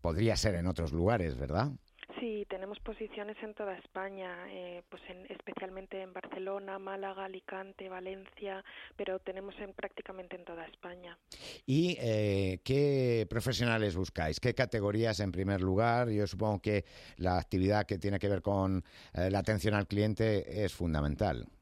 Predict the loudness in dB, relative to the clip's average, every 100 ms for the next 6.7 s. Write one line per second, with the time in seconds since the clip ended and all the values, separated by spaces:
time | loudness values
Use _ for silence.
0 | _ -18 -8 -8 -4 -6 -6 -6 -8 -8
1 | -10 -8 -8 -8 -10 -8 -6 -6 -10 -12
2 | -6 -6 -6 -10 -6 -6 -6 -6 -8 -4
3 | -6 -4 -6 -8 -8 -10 -8 -8 -8 -8
4 | -10 -10 -10 -10 -8 -8 -8 -8 -8 -6
5 | -6 -8 -10 -10 -8 -10 -8 -10 -12 -10
6 | -10 -8 -8 -8 -8 -8